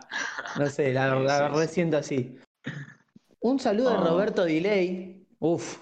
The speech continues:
Speaker 1: mucho. Evar,
Speaker 2: Roberto.
Speaker 1: agregá-, <laughs>
Speaker 2: Me
Speaker 1: Evar, no te
Speaker 2: gusta
Speaker 1: agregué,
Speaker 2: lo
Speaker 1: no te
Speaker 2: fuerte
Speaker 1: agregué al
Speaker 2: medio
Speaker 1: tema
Speaker 2: que
Speaker 1: de
Speaker 2: fue eso.
Speaker 1: Spotify.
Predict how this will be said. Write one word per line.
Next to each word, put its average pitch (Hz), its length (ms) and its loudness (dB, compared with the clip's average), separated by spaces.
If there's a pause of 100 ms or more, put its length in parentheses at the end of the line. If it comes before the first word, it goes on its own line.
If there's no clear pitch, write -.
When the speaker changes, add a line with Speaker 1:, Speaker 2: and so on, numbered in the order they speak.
(120)
Speaker 1:
mucho. 135 500 -2 (1120)
Evar, 185 300 0
Speaker 2:
Roberto. 226 360 4 (200)
Speaker 1:
agregá-, - 240 -12 (1080)
<laughs> 254 1200 -4
Speaker 2:
Me 160 80 2
Speaker 1:
Evar, 202 240 2
no - 80 6
te 214 40 6
Speaker 2:
gusta 170 140 2
Speaker 1:
agregué, 190 400 2
Speaker 2:
lo - 60 0
Speaker 1:
no - 60 -8
te - 80 -14
Speaker 2:
fuerte 214 340 2
Speaker 1:
agregué 220 120 4
al 202 80 2
Speaker 2:
medio 202 160 0
Speaker 1:
tema 208 200 2
Speaker 2:
que - 40 0
Speaker 1:
de 170 60 -2
Speaker 2:
fue 104 180 0
eso. - 20 2 (120)
Speaker 1:
Spotify. 127 260 -6